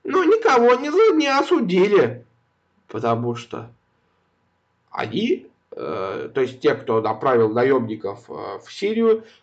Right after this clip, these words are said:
действовали в интересах, э, Асада и, э, прокремлёвских сил, скажем это так.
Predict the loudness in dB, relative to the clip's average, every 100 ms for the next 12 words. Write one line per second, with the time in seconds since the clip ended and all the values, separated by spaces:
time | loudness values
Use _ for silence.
0 | _ -2 0 0 -6 -8 -8 -6 -2 -2
1 | -2 -4 2 2 2 -2 -4 -20 _ _
2 | -16 -14 -14 -18 _ -16 -16 -16 _ _
3 | _ _ _ 0 0 2 0 0 -2 -8
4 | _ _ _ _ 0 2 4 4 4 2
5 | 0 -2 -2 -4 -4 -6 -6 -6 -6 -8
6 | -10 -2 2 4 4 2 -4 -20 _ 0
7 | 2 2 2 2 2 -4 -4 -2 -2 0
8 | 2 2 -4 -8 0 0 0 -4 -2 -2
9 | 0 -2 -2 -2 -10 _ _ _ _ _
10 | 0 0 -2 -14